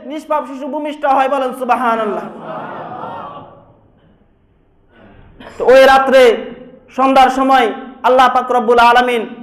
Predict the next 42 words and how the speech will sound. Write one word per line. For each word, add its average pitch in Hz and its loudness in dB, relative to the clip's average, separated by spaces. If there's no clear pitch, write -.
নিচের 269 0
আসমানে 269 -2
এসে 269 -2
দেখতে 269 -2
থাকেন, 269 0
"আলা 285 4
মিন 285 -2
মুস্তাগফিরিন", 285 -2
আছো 269 -2
কি 294 -4
কোনো 285 -4
এরকম 277 -2
গুনাহগার 262 -2
বান্দা? 277 0
ফাগফির 277 0
লাহু, 269 0
সে 302 2
তার 294 0
গুনাহ 262 -4
ক্ষমা 285 -4
চাইবে, 285 2
আমি 330 -6
আল্লাহ 302 2
পাক 285 -6
রব্বুল 269 -4
আলামিন 269 0
তার 269 -4
গুনাহ 233 -4
মাফ 240 -2
করে 247 -2
দিব। 226 -4
বলেন 214 -2
সুবহানাল্লাহ। 196 -4
শুধু 262 -4
তাই 269 0
না, 277 0
এরপরে 285 0
আল্লাহ 269 2
পাক 269 -4
রব্বুল 254 -2
আলামিন 254 -2
বলতেছেন, 262 -2